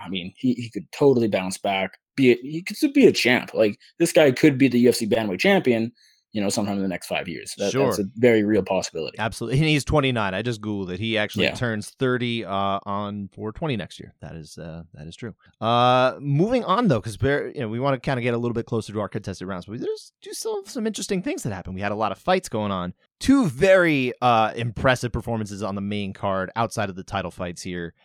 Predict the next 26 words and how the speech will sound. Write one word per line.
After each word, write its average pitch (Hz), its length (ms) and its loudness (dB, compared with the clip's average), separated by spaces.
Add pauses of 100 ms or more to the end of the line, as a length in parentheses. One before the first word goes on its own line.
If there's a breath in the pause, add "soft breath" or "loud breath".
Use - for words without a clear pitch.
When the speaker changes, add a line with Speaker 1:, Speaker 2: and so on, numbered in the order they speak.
(240)
Speaker 2:
Uh, 85 280 -4
were 98 300 -4
in 92 320 -4
the 90 480 -8
lightweight 123 480 -2
division 151 400 0
and 110 180 -4
in 110 160 -6
the 104 120 -4
welterweight 98 580 -4
division 87 320 -10
by 87 140 -8
a 85 40 -12
couple 95 220 -12
of 92 80 -14
guys 92 300 -8
from 87 360 -8 (400)
that 101 220 -4
Middle 92 260 -6
East 131 280 -4
region, 95 560 -6
where 87 320 -6
all 92 260 -8
of 90 80 -14
these 95 200 -12
amazing 90 760 -8